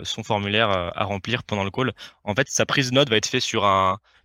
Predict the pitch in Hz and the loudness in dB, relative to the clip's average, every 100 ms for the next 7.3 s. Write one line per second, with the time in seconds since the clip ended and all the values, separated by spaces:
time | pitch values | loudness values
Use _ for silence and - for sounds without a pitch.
0 | _ - - 117 113 113 104 110 123 - | _ -20 -4 0 2 0 2 4 2 0
1 | 107 117 120 - 104 101 98 98 95 98 | -6 -4 -4 -6 -4 -4 -4 -2 -2 -2
2 | - 104 110 - 101 98 113 - - 98 | -4 -4 -4 0 0 0 -2 -2 -4 -6
3 | 95 - 113 101 - 98 104 117 101 98 | -6 -4 -4 -4 -6 -4 -2 -2 0 0
4 | 123 - _ - _ - 90 - - 104 | -2 -4 _ -20 _ -4 0 0 0 -2
5 | 110 110 101 95 85 123 110 95 98 98 | -2 -2 -2 -2 0 0 2 -2 -2 -2
6 | 107 101 110 98 101 - 110 104 92 104 | -2 -2 -2 0 -2 -2 0 -2 -2 -2
7 | 98 - 135 | -2 0 -4